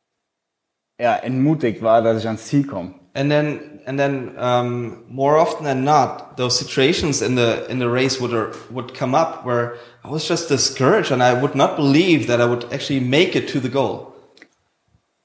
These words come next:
Speaker 2: or
Speaker 1: Ich
Speaker 2: to the finish line.
Speaker 1: Ich fahr und ich fahr platt.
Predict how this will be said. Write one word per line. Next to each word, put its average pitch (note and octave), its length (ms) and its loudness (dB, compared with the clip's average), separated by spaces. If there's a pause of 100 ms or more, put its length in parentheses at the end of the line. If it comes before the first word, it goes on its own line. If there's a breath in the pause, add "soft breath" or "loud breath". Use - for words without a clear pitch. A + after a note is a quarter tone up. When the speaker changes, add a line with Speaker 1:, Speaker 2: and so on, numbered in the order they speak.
(240)
Speaker 2:
or A2+ 80 -2
Speaker 1:
Ich A2+ 120 -2
Speaker 2:
to C3 120 2
the A2 60 -2
finish B2 360 -4
line. G2+ 320 -10 (1000)
Speaker 1:
Ich A#2+ 120 -6
fahr D3 680 2
und A#2 120 0
ich A#2 120 -4
fahr B2 160 4
platt. A2+ 360 0